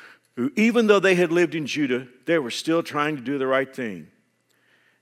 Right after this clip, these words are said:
And now God is gonna tell them the most unusual thing. Now, one more time, these are the people whom God is gonna speak Jeremiah twenty-nine eleven to.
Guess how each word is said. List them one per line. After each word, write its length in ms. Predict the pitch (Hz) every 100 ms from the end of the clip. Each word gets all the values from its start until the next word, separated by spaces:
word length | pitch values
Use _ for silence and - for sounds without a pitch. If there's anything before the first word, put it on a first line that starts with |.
| -
And 200 | 95 98
now 280 | 123 156
God 340 | 165 151 151 156
is 120 | 135
gonna 240 | 160 143
tell 300 | - 190 196
them 220 | 139 113 117
the 80 | 117
most 340 | 127 127 -
unusual 580 | 113 110 113 123 127 143
thing. 420 | - 190 127 80 -
Now, 120 | 92
one 160 | 98 113
more 140 | 147
time, 460 | 156 190 190 139 127 -
these 200 | 120 147
are 40 |
the 80 | 147
people 400 | - 156 156 147
whom 200 | 151 120
God 280 | 123 127 131
is 120 | 123
gonna 220 | 139 135
speak 380 | 127 - 113 104
Jeremiah 380 | 107 110 113 110
twenty-nine 440 | - 101 101 98
eleven 320 | 120 196 135
to. 220 | - -